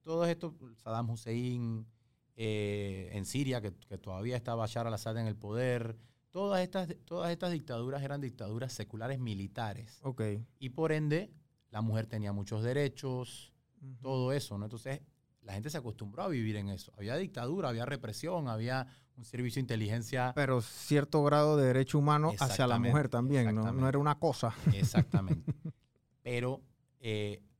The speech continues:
Speaker 1: al, al no funcionar esos sistemas y, y caer en corrupción, pobreza, miseria, etcétera, en esas sociedades,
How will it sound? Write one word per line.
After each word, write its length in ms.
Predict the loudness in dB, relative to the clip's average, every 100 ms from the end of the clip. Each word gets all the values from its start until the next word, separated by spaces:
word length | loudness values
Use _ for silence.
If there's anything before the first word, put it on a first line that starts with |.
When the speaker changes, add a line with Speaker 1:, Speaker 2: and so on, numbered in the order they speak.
| _ -8
Speaker 1:
al, 400 | -4 -4 -6 -8
al 260 | -8 -4 -4
no 140 | -4
funcionar 1000 | -6 -10 -16 -18 -10 -4 -2 0 0 0 -2
esos 240 | -6 -8
sistemas 800 | -8 -8 -4 -2 -2 -4 -10 -20 _ _ _ _ _ _ _ _ _ -12
y, 160 | -10 -10
y 40 | -12
caer 260 | -4 -2
en 120 | -2 -2
corrupción, 920 | -4 -6 -8 -2 0 2 0 -2 -6 _
pobreza, 500 | -20 -10 -6 -4 -4
miseria, 400 | -6 -4 -4 -4 -4
etcétera, 420 | -4 -4 -6 -8 _ _ _ _ _
en 160 | -6 -4
esas 240 | -2 -4
sociedades, 840 | -6 -8 -4 -2 0 -2 -4 -10